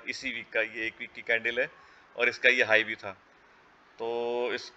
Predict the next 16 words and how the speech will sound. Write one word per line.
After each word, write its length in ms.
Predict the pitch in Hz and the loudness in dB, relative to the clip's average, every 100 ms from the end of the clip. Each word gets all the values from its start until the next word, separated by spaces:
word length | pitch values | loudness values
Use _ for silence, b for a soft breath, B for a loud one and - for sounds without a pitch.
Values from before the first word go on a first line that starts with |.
| - - | -20 -12
मतलब 320 | 117 117 135 | -8 0 0
इसकी 180 | 127 139 | 0 -2
significance 720 | 131 131 135 131 127 139 127 | -2 -4 -2 2 4 4 2
बनती 300 | 120 123 127 | -2 0 6
जा 140 | 117 | 8
रही 220 | 113 110 | 8 6
है, 180 | 107 107 - - | 2 0 -8 -10
ठीक 160 | 120 | -6
है। 140 | 135 139 - _ | -4 -6 -12 _
जब 120 | 107 113 | -10 -6
से 160 | 123 | -2
ये 140 | 120 117 | 0 2
market 380 | 113 113 120 | 4 4 2
ने 60 | 123 | 0
लो 220 | 120 113 | -2 -4
किया, 340 | 101 120 139 | -2 -2 -2